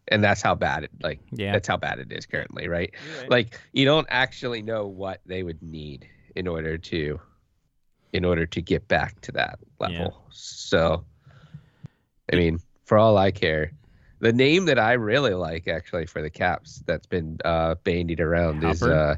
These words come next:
Speaker 1: is Halpern.
Speaker 2: Yeah.
Speaker 1: I would, I would do that in a second.
Speaker 2: That's a guy who knows how to win a cup with older players or guys who are, are worn out a little bit.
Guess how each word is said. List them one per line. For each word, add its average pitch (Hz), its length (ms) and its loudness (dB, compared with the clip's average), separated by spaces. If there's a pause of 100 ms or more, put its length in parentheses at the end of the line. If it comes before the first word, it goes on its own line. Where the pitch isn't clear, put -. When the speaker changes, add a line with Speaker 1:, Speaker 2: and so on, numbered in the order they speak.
(400)
Speaker 1:
is 82 180 2
Halpern. 90 500 2 (100)
Speaker 2:
Yeah. 92 180 -6 (1000)
Speaker 1:
I 95 220 6
would, 95 540 2
I 101 120 6
would 95 180 4
do 85 200 0
that 78 280 0
in 76 100 -2
a 69 80 -4
second. - 280 -4
Speaker 2:
That's 156 240 4
a 151 60 2
guy 127 220 4
who 123 100 4
knows 117 260 4
how 127 100 0
to 107 80 2
win 104 100 0
a 95 60 -4
cup 98 280 -8
with 90 120 -6 (220)
older 104 240 -6
players 95 420 -4
or 92 60 -10
guys 92 280 -4
who 101 80 -8
are, 82 140 -8 (540)
are 80 60 -12
worn 98 320 -4
out 92 200 -2
a 87 40 -6
little 87 200 -8
bit. 87 240 -8